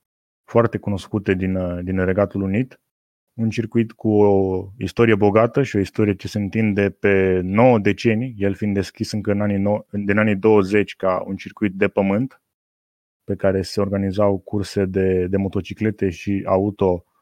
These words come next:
dar fără o variantă asfaltată, ea venind ulterior. Circuitul pe care îl știm astăzi ca și Grand Prix Layout,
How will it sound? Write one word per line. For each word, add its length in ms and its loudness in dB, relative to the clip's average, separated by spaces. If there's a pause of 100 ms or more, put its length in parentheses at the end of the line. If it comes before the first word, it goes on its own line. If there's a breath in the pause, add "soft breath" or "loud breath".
(320)
dar 300 2
fără 300 4
o 160 6
variantă 440 0
asfaltată, 720 -8 (140)
ea 300 -2
venind 380 -2
ulterior. 560 -2 (1400)
Circuitul 400 -2
pe 120 -2
care 200 4
îl 160 2
știm 340 -2
astăzi 440 -2
ca 200 0
și 420 -10
Grand 280 0
Prix 200 -2
Layout, 400 0